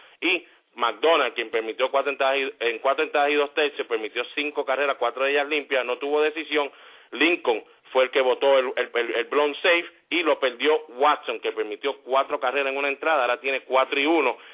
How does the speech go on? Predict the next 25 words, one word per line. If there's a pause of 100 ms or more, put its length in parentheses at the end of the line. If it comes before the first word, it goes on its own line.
Y
en
ese
partido, (260)
Machete
Maldonado,
nuestro
compañero,
de (100)
cinco
cuatro
por
el
equipo
de
Milwaukee, (300)
tremendo
partido
para
él,
y
McCutcheon
de
cuatro
tres,